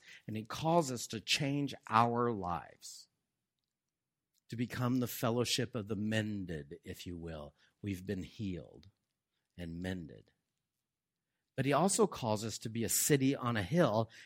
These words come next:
and as we do that and we see that, what that really means is that we're visible to the world as a different way to live.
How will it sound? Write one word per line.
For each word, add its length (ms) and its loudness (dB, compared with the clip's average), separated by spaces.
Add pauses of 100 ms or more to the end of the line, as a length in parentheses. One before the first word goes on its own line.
and 120 2
as 180 4
we 240 6 (300)
do 180 2
that 260 10
and 160 -2
we 120 -2
see 240 2
that, 260 2
what 140 0
that 200 2
really 240 0
means 520 -2 (840)
is 340 2 (240)
that 100 -2
we're 200 6
visible 640 6
to 140 -4
the 100 0
world 600 -2 (1300)
as 160 -2
a 60 0
different 600 0
way 520 -6 (120)
to 120 -4
live. 460 -8